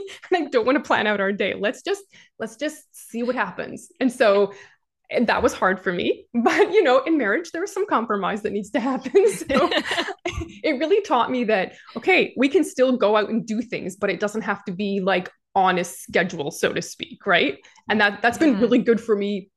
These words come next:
Speaker 1: you know, not just in learning how to vacation, maybe a little bit different, and actually learning to relax a little bit, 'cause I don't always have to be busy. I don't always have to be doing <laughs> something. And that, yeah, it's been a good,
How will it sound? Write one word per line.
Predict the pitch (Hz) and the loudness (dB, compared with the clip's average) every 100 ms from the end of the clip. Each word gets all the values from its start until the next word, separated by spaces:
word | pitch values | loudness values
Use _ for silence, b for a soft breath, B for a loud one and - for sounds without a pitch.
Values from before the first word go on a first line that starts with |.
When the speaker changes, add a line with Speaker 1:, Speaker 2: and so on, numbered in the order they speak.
| _ | _
Speaker 1:
you | 196 | -6
know, | 180 | -2
not | 170 175 | -2 -4
just | 185 | -6
in | - 175 180 | -8 -6 -6
learning | - 185 185 | -4 -2 0
how | 180 180 | 0 -2
to | |
vacation, | 180 185 214 226 277 | 0 0 0 -2 -2
maybe | 208 185 | -2 0
a | 214 | 2
little | 202 | 2
bit | 180 180 | -2 -2
different, | 208 208 262 294 | -2 2 2 2
and | 185 | 0
actually | 190 196 | -4 -6
learning | 196 190 | -4 -4
to | 190 | -6
relax | 170 170 165 - | -8 -4 -4 -6
a | - | -8
little | 165 | -6
bit, | 170 | -4
'cause | 214 190 | -4 -4
I | |
don't | 170 190 | -4 -4
always | 160 160 170 | -4 -4 -4
have | 247 | -6
to | - | 0
be | 381 - | 0 2
busy. | 247 240 233 | -2 -2 -4
I | |
don't | 196 - | -6 -4
always | 175 208 | -2 -2
have | - 262 | -6 -8
to | - | -4
be | 330 330 | -4 0
doing | 320 254 | 2 2
<laughs> | 254 254 | 0 0
something. | 214 - 214 285 302 B B B B | -4 0 2 2 2 B B B B
And | 202 202 214 - | -2 0 -2 -6
that, | - 202 160 | 0 0 2
yeah, | 226 190 | 2 2
it's | 208 | 2
been | - 240 | 2 2
a | |
good, | 208 226 | 4 4